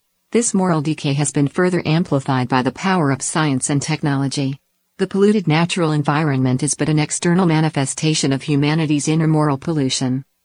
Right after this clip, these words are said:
To purify the environment, one must start by purifying the heart.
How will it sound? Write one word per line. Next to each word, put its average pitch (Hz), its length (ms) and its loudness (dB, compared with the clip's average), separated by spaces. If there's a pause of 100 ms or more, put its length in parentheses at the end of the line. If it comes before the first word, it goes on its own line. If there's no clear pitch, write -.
(180)
To 226 100 2
purify 214 540 2
the 156 120 0
environment, 143 800 0 (160)
one 190 220 2
must 202 180 2
start 143 380 -2
by 123 140 -2
purifying 143 600 -2
the 139 80 0
heart. 139 480 -4